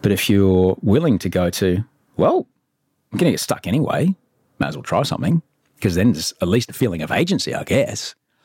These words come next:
Well, then there's possibility. And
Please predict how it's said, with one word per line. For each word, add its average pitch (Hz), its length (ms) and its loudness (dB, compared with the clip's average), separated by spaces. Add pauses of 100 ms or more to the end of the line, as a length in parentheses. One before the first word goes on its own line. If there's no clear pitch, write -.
(1040)
Well, - 80 2
then 80 100 2
there's 87 140 2
possibility. 220 680 -2 (840)
And 76 440 -2